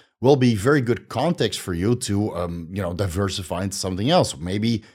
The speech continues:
you can start a gym with your client, or a supplement business with your client, or some sort of other business endeavor with one of your clients, which is actually a high-level entrepreneur making a good amount of money already,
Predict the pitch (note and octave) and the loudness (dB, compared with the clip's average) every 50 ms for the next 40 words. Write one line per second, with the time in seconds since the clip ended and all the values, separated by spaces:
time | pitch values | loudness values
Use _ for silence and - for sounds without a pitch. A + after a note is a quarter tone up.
0 | _ _ - A2+ B2 A#2+ C3 B2+ A#2+ - - - A#2 G#2 A#2+ B2+ - - - - | _ _ 0 0 2 4 4 4 4 2 2 4 6 6 6 6 4 2 -6 -8
1 | - - - _ _ - G#2+ A#2+ B2 G2+ - - D#3 G3 G#3+ A3 G#3+ F3+ B2 C3 | -12 -20 -20 _ _ -2 2 2 2 4 6 6 6 8 8 6 4 4 4 2
2 | A2 - - A#2+ G#2 F2+ D#2+ D2+ - - - - F#2+ F#2+ G2+ A2+ A2+ G#2+ - - | 0 2 2 0 2 2 0 -2 -6 -10 -8 -4 -2 2 2 2 2 2 0 2
3 | - G3 G3+ - F#3 F3 D#3 B2 G2+ - - - - _ _ _ - B2+ C3 B2+ | 2 2 2 2 2 4 4 4 2 0 -4 -10 -12 _ _ _ 4 4 4 4
4 | B2 A2+ G2+ E2+ - G2 G2 - G2+ F2 - - F2+ F2+ A2 A#2+ - G#2+ A2+ G2+ | 4 2 0 0 0 0 0 0 0 -4 -2 -4 -2 -2 -2 0 0 -2 -2 -2
5 | - B2 A#2+ B2 B2 B2+ - - B2 A#2+ A2+ G#2 F#2 - - A2+ A2+ A#2+ A2 E2+ | 0 0 2 0 0 0 -4 -2 0 0 0 0 -4 -4 -4 0 2 2 2 2
6 | A2+ A2 G2 A2 G#2+ F#2 - A#2 F#2+ E2 F#2+ G2 F2+ F#2+ A2 A2+ G#2+ - - _ | 2 0 0 0 -2 -2 -2 -2 0 2 2 2 4 4 4 4 4 0 -10 _
7 | _ - A#2+ B2 F#2+ F#2+ A2 A2+ G#2+ G2 A2 A#2 A2+ - - G2 F#2 G#2+ A2+ G2+ | _ -2 -2 0 0 0 -2 -2 -2 -2 -4 -6 -6 -4 -4 -2 -2 -2 -2 -4
8 | - - F#2+ E2+ F#2+ F#2+ - E2 F#2+ F#2+ - - G#2 G2+ F2+ D2+ F2+ F#2+ G2 G2 | -4 -8 -8 -8 -8 -8 -6 -6 -6 -6 -8 -6 -6 -4 -4 -4 -2 -2 0 0
9 | F#2+ F#2+ G#2+ - F#2 F#2 F2 F2+ F2 G2 F2+ F2+ F#2 G2+ G#2+ G#2 - - _ _ | 0 -2 -4 -4 -4 -6 -6 -6 -6 -6 -4 -2 0 0 -2 -2 -6 -16 _ _
10 | - G#2 A2+ G2+ - A#2 A2 G2+ F2 D2+ G#2+ G2+ G#2 G2 F#2 G2 G2+ G2 F#2 F#2 | -2 -2 -2 0 0 -2 -2 -2 -2 -2 0 0 2 2 2 2 2 2 0 0
11 | F#2+ F#2+ F2 F2 G#2 C3 D3 B2 A#2+ B2 B2 | -2 -2 0 2 4 4 6 6 4 2 2